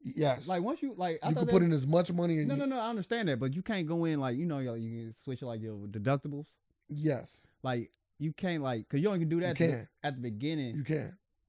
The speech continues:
Speaker 2: So I can go back in my health coverage?
Speaker 1: You can go back. You can't change your health coverage, but you can go back and say, "I wanna put more money into my S-, S H A account."
Speaker 2: Really? Nah, that's something I didn't know.
Speaker 1: That's what I'm
Speaker 2: I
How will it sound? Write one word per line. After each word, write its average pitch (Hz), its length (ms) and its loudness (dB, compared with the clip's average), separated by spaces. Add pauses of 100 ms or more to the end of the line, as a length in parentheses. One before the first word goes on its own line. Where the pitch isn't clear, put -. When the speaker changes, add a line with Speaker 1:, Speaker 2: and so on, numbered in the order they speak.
(120)
Speaker 2:
So 190 120 -6
I 247 60 -4
can 220 80 -2
go 180 100 -2
back 180 180 -2
in 170 80 -4
my 135 140 -6
health 135 280 -6
coverage? 226 500 -10 (220)
Speaker 1:
You 160 140 4
can 151 120 0
go 156 160 6
back. 156 360 4
You 160 140 0
can't 170 240 2
change 180 300 2
your 127 100 2
health 117 160 0
coverage, 117 380 -4
but 131 100 -2
you 135 100 0
can 131 120 0
go 139 120 2
back 135 180 -2
and 131 80 -2
say, 123 280 0 (340)
"I 123 60 0
wanna 135 220 4
put 131 160 2
more 127 200 2
money 127 300 2
into 123 160 -2
my 113 260 -4 (160)
S-, 127 260 -4
S 131 180 -4
H 123 160 -6
A 120 80 -4
account." 110 280 -6
Speaker 2:
Really? 156 280 -4 (160)
Nah, 92 160 -8
that's 151 160 -4
something 113 220 -6
I 107 40 -8
didn't 98 200 -8
know. 92 120 -12
Speaker 1:
That's 185 140 4
what 185 120 0
I'm - 20 4
Speaker 2:
I 240 40 4